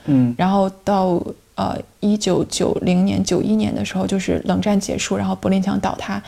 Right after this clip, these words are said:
Speaker 1: 嗯。
Speaker 2: 然后他又重新回到，呃，他的故乡波兰，
Speaker 1: 嗯。
Speaker 2: 然后访问了六个国家，波兰、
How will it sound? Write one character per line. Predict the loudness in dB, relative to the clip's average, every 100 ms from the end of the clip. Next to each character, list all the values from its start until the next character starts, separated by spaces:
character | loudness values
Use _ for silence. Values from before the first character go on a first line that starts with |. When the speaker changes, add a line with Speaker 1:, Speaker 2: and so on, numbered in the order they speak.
| 0
Speaker 1:
嗯。 | 4 4
Speaker 2:
然 | 4
后 |
他 | 4
又 | 4 4 0
重 | 0 0
新 | 2 0
回 | 0 0
到， | 2 2 0 -4 -20 -20 -4
呃， | -2 -2 -4 -6 -4
他 | 0
的 | 2 0 0
故 | 0 2
乡 | 2 2 0 -2 -12 _ _
波 | 0 0
兰， | 0 -6
Speaker 1:
嗯。 | -2
Speaker 2:
然 | 0
后 | 2 0 -4 -10 _ _
访 | -10 -4 0
问 | 2
了 | 2 2
六 | 4 2
个 | 0 -4 -8 _
国 | -6 -4
家， | -4 -6 -10 -20 _ -4
波 | 0 0
兰、 | 0